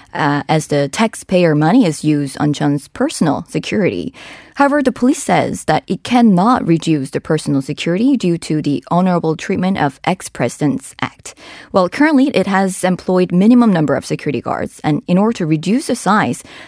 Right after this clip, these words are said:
this requires an amendment of the law. According to the police, there were ten police security guards for Chun until twenty seventeen, and as of now, there are five of them. And also eighty guards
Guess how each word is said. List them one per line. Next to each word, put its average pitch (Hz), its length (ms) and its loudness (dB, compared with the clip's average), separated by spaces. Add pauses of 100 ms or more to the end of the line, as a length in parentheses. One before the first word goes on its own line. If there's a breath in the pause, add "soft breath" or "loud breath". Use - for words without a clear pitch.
this 254 280 2
requires 151 680 -2
an 165 80 0
amendment 175 760 4
of 139 200 -2
the 147 100 -2
law. 98 320 -2 (420 loud breath)
According 269 400 2
to 254 100 -8
the 208 80 0
police, 180 420 0
there 185 160 2
were 170 180 4
ten 262 380 2
police 196 220 0
security 139 340 -4
guards - 300 -4
for 143 180 -4
Chun 131 320 -2
until 165 420 0
twenty 156 400 -2
seventeen, 196 720 2 (320 loud breath)
and 208 240 2
as 220 160 2
of 208 140 0
now, 190 340 4
there 185 140 2
are 151 200 4
five 196 600 -2
of - 140 -8
them. - 340 -6 (380 loud breath)
And 240 120 4
also 262 280 2 (100)
eighty 233 560 2
guards - 420 -4